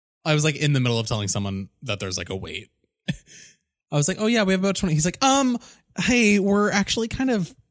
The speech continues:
we're, I, um, uh, sorry, we're, we're done with our food."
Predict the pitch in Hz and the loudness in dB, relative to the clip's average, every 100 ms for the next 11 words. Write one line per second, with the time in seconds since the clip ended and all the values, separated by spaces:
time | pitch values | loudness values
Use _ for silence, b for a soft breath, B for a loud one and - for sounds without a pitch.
0 | _ _ - 185 185 170 _ - - - | _ _ -4 0 0 -2 _ -6 -6 -2
1 | 170 156 160 156 135 _ _ - _ _ | 0 2 2 0 -4 _ _ -18 _ _
2 | - 160 - - 170 156 139 131 b b | -10 -8 -6 -2 2 2 2 -2 b b
3 | b _ _ - 196 202 190 _ - 196 | b _ _ -6 -2 -2 -4 _ -4 -2
4 | 202 226 254 254 196 - 147 120 135 - | 2 2 0 0 -2 0 -2 -2 -6 -12